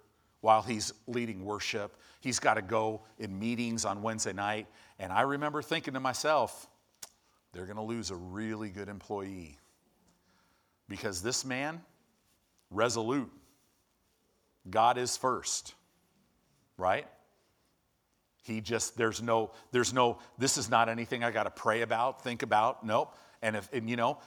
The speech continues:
and, and if this company is gonna be like this, you know, guess what? I know God will get me into another company that'll, that won't believe like this or whatever,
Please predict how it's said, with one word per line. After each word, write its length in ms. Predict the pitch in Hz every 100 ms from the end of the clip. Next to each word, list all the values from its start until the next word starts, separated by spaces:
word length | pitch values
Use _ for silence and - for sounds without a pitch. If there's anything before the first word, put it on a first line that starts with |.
| -
and, 140 | 107
and 240 | 110 107 107
if 100 | -
this 220 | 143 -
company 560 | - 143 139 180 196 - -
is 160 | 123 113
gonna 240 | 127 120
be 340 | 107 92 120 147
like 240 | 165 180
this, 280 | 226 240 - - 92 -
you 100 | 101
know, 140 | 123
guess 280 | 117 139 -
what? 240 | 208 208 -
I 120 | 104
know 180 | 117 135
God 260 | 123 127
will 60 | 143
get 160 | 135 151
me 120 | 151
into 240 | 156 165
another 260 | 156 160 165
company 380 | - 185 185 180
that'll, 260 | 165 165 -
that 140 | 151
won't 160 | 170 180
believe 260 | 180 196 127
like 220 | 98 -
this 240 | 117 - - - -
or 300 | 139 175 180
whatever, 560 | 170 196 220 143 147